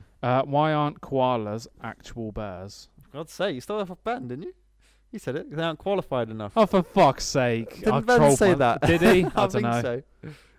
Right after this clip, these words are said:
Speaker 2: He s-, oh, that's how I know that one. There we
Speaker 1: Could,
Speaker 2: go.
Speaker 1: where they don't meet the qualifications.
Speaker 2: There we go.
Speaker 1: Well, that was dead.
Speaker 2: Shout out
Speaker 1: Uh,
Speaker 2: Ben's other
Speaker 1: right.
Speaker 2: one.
Speaker 1: Yeah. Uh, that's the problem with doing this, 'cause
Speaker 2: <laughs>
Speaker 1: if he's bloody coming up with jokes as well.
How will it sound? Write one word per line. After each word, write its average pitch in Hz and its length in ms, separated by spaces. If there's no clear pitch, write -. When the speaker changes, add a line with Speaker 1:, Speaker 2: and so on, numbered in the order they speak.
Speaker 2:
He 160 80
s-, - 180
oh, 131 300
that's 147 160
how 110 80
I 107 60
know 113 180
that 104 140
one. 113 160
There 117 100
we 113 40
Speaker 1:
Could, 147 120
Speaker 2:
go. 123 60
Speaker 1:
where 120 180
they 120 160
don't 113 200
meet 110 160
the 107 100
qualifications. 113 1040
Speaker 2:
There 117 100
we 104 100
go. 101 220
Speaker 1:
Well, 120 220
that 117 100
was 107 120
dead. 104 240
Speaker 2:
Shout 127 160
out 120 100
Speaker 1:
Uh, 113 120
Speaker 2:
Ben's 117 160
other 113 80
Speaker 1:
right. 110 80
Speaker 2:
one. 104 160
Speaker 1:
Yeah. 110 220
Uh, 113 440
that's 123 160
the 110 60
problem 107 240
with 98 100
doing 95 240
this, 101 220
'cause 196 380
Speaker 2:
<laughs> - 100
Speaker 1:
if 117 140
he's 110 320
bloody 107 240
coming 101 220
up 90 80
with 92 80
jokes 98 280
as 101 80
well. 98 140